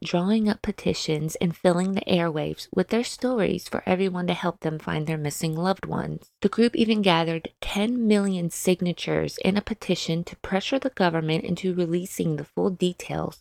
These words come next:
of what they knew about the abductions and to rescue them.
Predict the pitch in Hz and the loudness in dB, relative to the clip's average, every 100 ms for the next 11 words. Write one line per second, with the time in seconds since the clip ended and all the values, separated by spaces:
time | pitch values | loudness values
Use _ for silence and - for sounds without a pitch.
0 | - 165 160 180 190 190 160 156 - 147 | -4 -2 0 0 0 0 0 -2 -2 -2
1 | - - 180 - 151 - - 156 170 - | -2 -2 -2 0 -2 -2 -4 -2 -4 -6
2 | - 151 143 160 - _ - 202 185 185 | -4 -2 -2 -4 -6 _ 2 4 6 2
3 | - - 160 147 143 - 175 | 0 -2 -2 0 -2 -4 -8